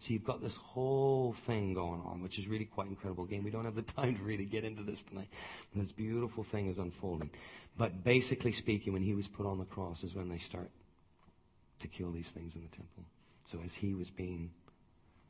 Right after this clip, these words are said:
slaughtered, the lamb, it literally was starting in the temple. And generally, most of them would have been killed by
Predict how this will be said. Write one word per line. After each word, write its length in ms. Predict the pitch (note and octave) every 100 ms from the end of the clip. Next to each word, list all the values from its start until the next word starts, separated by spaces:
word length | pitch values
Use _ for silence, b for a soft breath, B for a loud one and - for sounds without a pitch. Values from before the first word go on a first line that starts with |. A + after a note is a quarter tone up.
| - -
slaughtered, 420 | F#2+ F2+ E2 G2 -
the 80 | F2
lamb, 420 | F2 E2+ E2 F2+ - - - -
it 180 | F2+ -
literally 400 | F2 - F2+ D#2+
was 140 | D2+
starting 400 | - - D2+ D2+
in 80 | D2
the 160 | C#2+ -
temple. 300 | - - E2+ - - - b b b b b b - - - - -
And 160 | F#2+
generally, 540 | G2 C#3 C3+ G#2+ F2 F2+
most 320 | F2 E2 -
of 80 | D#2
them 100 | E2
would 80 |
have 100 | D#2+
been 120 | D#2 D2
killed 280 | F2 D#2+
by 120 | D2